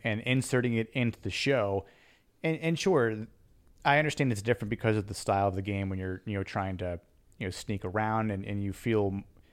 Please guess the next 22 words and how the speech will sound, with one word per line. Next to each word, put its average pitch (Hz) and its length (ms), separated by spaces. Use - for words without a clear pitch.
more 113 280
in 110 140
control. 104 640
And 101 240
in, 107 380
in 101 80
a 95 40
show 170 280
like 117 180
this, 101 240
you're 113 120
not 107 260
really 104 180
in 101 100
control. 101 320
You're, 98 200
you're 107 220
there 101 220
just 95 220
purely 131 380
watching 95 480
it. 82 200